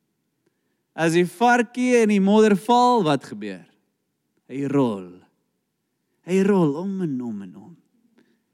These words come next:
Want dit is sy aard. Dis wat 'n vark doen. Dis wat 'n vark doen.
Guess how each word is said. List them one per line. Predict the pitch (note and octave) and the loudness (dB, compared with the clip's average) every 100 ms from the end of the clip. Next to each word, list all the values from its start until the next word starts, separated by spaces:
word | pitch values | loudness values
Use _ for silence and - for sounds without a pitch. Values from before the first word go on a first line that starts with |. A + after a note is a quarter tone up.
| _ _ _ | _ _ _
Want | A3 A#3+ | -6 -4
dit | C#4 | 0
is | D4+ | 0
sy | D#4 E4 F4+ - _ _ _ G#3+ | 2 2 2 -6 _ _ _ -2
aard. | B3+ A#3+ A#2+ A#2 _ _ - | 2 4 2 -4 _ _ -10
Dis | C3+ F#3 - | -4 -4 -2
wat | A3+ A3+ | -4 -4
'n | A3 | -6
vark | - - F3 F3 - _ _ _ _ G#3+ | -8 -8 -8 -8 -12 _ _ _ _ _
doen. | D#3 A2 D#3+ _ _ _ _ _ _ _ _ _ _ _ _ _ _ _ _ _ _ | -16 -16 -18 _ _ _ _ _ _ _ _ _ _ _ _ _ _ _ _ _ _
Dis | D#3+ | -10
wat | G3+ | -4
'n | A3+ | -2
vark | - A#3 A3 - _ | 0 0 0 -4 _
doen. | A#3+ G#3+ G2+ | 4 4 0